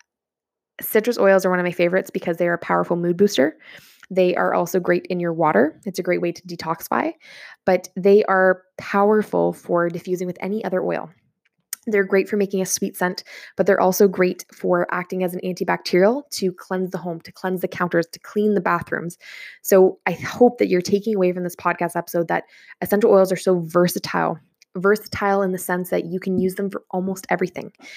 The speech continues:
I hope that those of you who are going through the Thriving Through Change program, and I'll be teaching you how to cook with essential oils this week, I hope that you recognize that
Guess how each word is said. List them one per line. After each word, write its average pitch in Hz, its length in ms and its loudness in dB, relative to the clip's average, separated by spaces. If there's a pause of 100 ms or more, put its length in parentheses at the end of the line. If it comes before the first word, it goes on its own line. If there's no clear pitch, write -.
(300)
I 190 60 0
hope 214 260 2
that 233 180 2
those 202 200 6
of 190 80 -2
you 190 100 8
who 180 80 8
are 180 60 6
going 185 260 2
through 185 120 4
the 180 80 2
Thriving 180 360 0
Through 180 100 -2
Change 170 260 -8
program, 175 520 0
and 165 300 -8
I'll 180 80 2
be 180 80 -2
teaching 214 340 2
you 196 100 6
how 185 140 -2
to 180 60 2
cook 202 240 0
with 202 100 4
essential 170 280 -6
oils 170 200 2
this 175 160 -8
week, 202 260 -2 (540)
I 196 60 2
hope 233 240 4
that 302 80 0
you 247 140 2
recognize 185 520 2
that 170 240 0